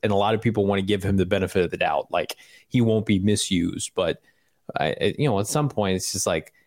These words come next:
help, help us win games or just get off the field. And, and that, I think that's kinda where I'm at with Ron-, Rondale. Can you stay healthy? Can you be out there? Can you catch,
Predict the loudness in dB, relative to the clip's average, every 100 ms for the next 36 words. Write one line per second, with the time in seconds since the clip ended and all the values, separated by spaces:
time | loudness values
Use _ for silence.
0 | _ _ -4 -4 -2 -2 2 0 2 2
1 | 4 4 2 2 0 0 -4 -14 _ _
2 | _ -6 0 0 0 -4 0 2 0 -2
3 | _ -4 0 2 2 0 0 -2 0 0
4 | 0 2 2 0 0 2 2 2 2 2
5 | 2 0 0 -2 -2 0 0 2 2 2
6 | -4 _ _ _ 0 2 2 2 2 0
7 | 0 0 2 2 4 4 2 2 2 2
8 | 2 0 2 0 -2 -4